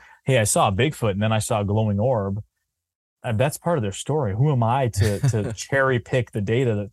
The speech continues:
Speaker 1: to fit my working theory. I mean, that's
Speaker 2: Yeah.
Speaker 1: not, that doesn't sit right with me. So,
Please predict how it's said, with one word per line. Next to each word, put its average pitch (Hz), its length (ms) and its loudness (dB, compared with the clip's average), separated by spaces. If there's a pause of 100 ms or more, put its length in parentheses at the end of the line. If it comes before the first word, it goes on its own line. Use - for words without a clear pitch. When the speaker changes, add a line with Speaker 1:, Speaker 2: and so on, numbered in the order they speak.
Speaker 1:
to 113 120 -2
fit 107 320 -6
my 107 540 -2 (600)
working 113 380 0
theory. 117 420 -2
I - 20 -4
mean, 95 140 2
that's 113 260 2
Speaker 2:
Yeah. 117 60 0
Speaker 1:
not, 110 120 -4 (180)
that 147 160 -2
doesn't 135 220 4
sit 120 220 0
right 98 200 -2
with 95 160 -10
me. 92 260 -2
So, 101 400 -2